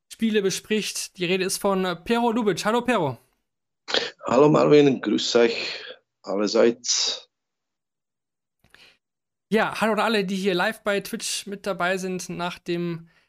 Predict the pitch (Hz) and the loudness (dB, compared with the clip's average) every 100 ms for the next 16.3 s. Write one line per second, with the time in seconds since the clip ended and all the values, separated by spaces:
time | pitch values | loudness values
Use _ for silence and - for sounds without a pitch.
0 | _ - 170 175 180 180 175 - 175 190 | _ -8 -4 -4 -4 -6 -6 -6 -4 -4
1 | 196 185 180 180 165 196 190 170 175 170 | -4 -4 -4 -8 -8 -4 -4 -4 -6 -6
2 | - 170 196 202 196 - 180 180 175 170 | -8 -8 -6 -4 -4 -6 -4 -4 -4 -4
3 | 175 - - 180 185 208 185 175 180 175 | -6 -8 -8 -2 -2 -2 -2 -2 -4 -6
4 | 165 185 175 170 170 165 165 - _ _ | -6 -4 -4 -2 -4 -6 -10 -20 _ _
5 | - 196 185 185 180 175 165 - 226 226 | -6 -2 0 0 -2 -4 -8 -6 -4 -4
6 | - - 185 175 175 175 170 165 160 160 | -10 -6 -6 -4 -6 -6 -6 -6 -4 -6
7 | 170 170 160 156 151 - - _ - 180 | -6 -8 -6 -4 -6 -10 -20 _ -4 -2
8 | 165 180 196 - 180 170 160 165 180 160 | 0 0 -2 -6 -8 -6 -6 -4 -4 -6
9 | 156 _ _ _ _ - 233 233 214 214 | -10 _ _ _ _ -2 0 0 -2 -4
10 | 208 175 175 - 175 170 170 165 - 175 | -2 -2 -2 -2 -4 -6 -10 -12 -6 -2
11 | 180 190 170 160 165 160 147 _ _ _ | 0 0 -2 -4 -6 -6 -8 _ _ _
12 | _ _ - 165 202 233 - 214 196 196 | _ _ -6 -2 -2 -2 -4 -2 0 0
13 | 196 180 190 175 170 - 165 165 - 214 | 0 -2 -2 0 -2 -4 -6 -6 -8 -8
14 | - 202 - 175 175 165 170 190 190 - | -4 -6 -2 -2 0 0 -2 -2 -6 -4
15 | 165 165 160 165 151 151 151 156 147 - | -2 -2 -2 -4 -2 -2 -4 -6 -6 -8
16 | 170 156 | -8 -10